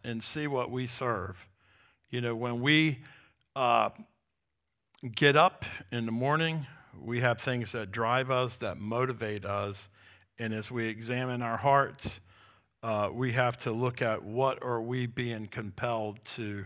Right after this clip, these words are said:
to follow? What are we serving? And Paul starts in verse fifteen and he says, "What then? Shall we sin because we're not under the law, but under grace?" By no means.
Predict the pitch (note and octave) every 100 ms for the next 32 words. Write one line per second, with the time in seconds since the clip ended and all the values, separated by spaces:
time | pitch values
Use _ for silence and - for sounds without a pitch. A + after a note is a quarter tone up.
0 | - _ - G#2+ - A2+ A2 G2+ E2+ F#2+
1 | A#2+ C3+ C3 A#2+ A#2+ A#2+ - C3 A2+ G2
2 | - - - - - - A2+ - F3 E3+
3 | - F#3+ E3+ D3+ D3+ B2+ D3 C#3 - C#3+
4 | C3 - E3+ D3+ C3 B2 B2 - D#3+ C3+
5 | A2+ - - - _ D#3 E3+ D3+ E3+ C#3
6 | A#2+ - D3+ C#3 E3 G3+ - - - F#3+
7 | F#3+ F#3+ F#3+ - - - _ _ _ -
8 | D3 E3 D3+ D3+ D3+ C#3+ C#3 - - _
9 | _ _ - A#2+ C3+ D#3+ F3+ - C#3+ D#3
10 | D3+ C#3 C3 B2 C#3 C#3 B2 A#2 B2 A#2+
11 | - B2+ B2 A2+ C3+ C#3 G#2 F#2 - A#2
12 | A2+ A#2+ A#2 A#2+ A2+ F#2+ F#2